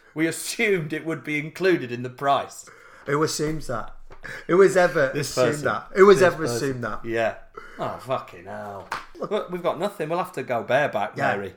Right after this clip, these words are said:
Speaker 2: We, we've been invited to this wedding. We've turned up for the wedding naked 'cause we thought suits would be provided.
Speaker 1: Yeah.
Speaker 2: We've got there. Everyone else has got the suits, but they brought them from home.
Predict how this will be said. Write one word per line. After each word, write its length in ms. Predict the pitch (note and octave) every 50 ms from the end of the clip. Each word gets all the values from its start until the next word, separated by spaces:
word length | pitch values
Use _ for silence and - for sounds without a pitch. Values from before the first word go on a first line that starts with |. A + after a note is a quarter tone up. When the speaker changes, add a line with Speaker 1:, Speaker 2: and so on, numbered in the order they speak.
| _ _
Speaker 2:
We, 140 | - F3 G3+
we've 220 | - F3+ G3 G3+ -
been 120 | G3 G3
invited 440 | G3 F#3+ G3 G3 G#3 G#3 - - A#2
to 80 | - B2+
this 160 | C#3 C3 -
wedding. 380 | - D3 C3 - G#2+ A#2 D3+ - _ - - -
We've 200 | - D#3 F3 -
turned 260 | - - F#3 F3+ E3+
up 120 | F#3 - -
for 80 | -
the 80 | B2+ B2
wedding 480 | A2+ C#3 D3+ - G#2+ G#2 C3+ F#3 G#3+ - _ _ _ _ - _ _ _ -
naked 500 | E3 E3+ F#3+ F#3+ - - - B2+ B2+ -
'cause 120 | D#3+ C3+
we 60 | C#3 C3
thought 220 | - D3 D3 C#3+
suits 280 | - - C#3+ D3+ D3 -
would 100 | C3+ B2
be 60 | C#3
provided. 560 | C3+ - B2 C3 C#3 E3 E3 B2 A2+ A#2+ - - -
Speaker 1:
Yeah. 80 | - -
Speaker 2:
We've 100 | C#3 B2
got 220 | - F#3 - - F3
there. 320 | B2 G#2 A2+ C#3 G3+ - - - - - - -
Everyone 240 | F#3 F3 F#3 F#3 E3
else 160 | E3+ G3 F#3+
has 80 | - E3
got 140 | - D3+ C#3+
the 60 | C#3
suits, 260 | - - - A#2+ B2+ -
but 120 | - F3
they 80 | E3 D3+
brought 220 | C3 F3 F3 E3
them 80 | D3+ -
from 100 | B2+ C3+
home. 320 | C#3+ G3 A#3 G3 - -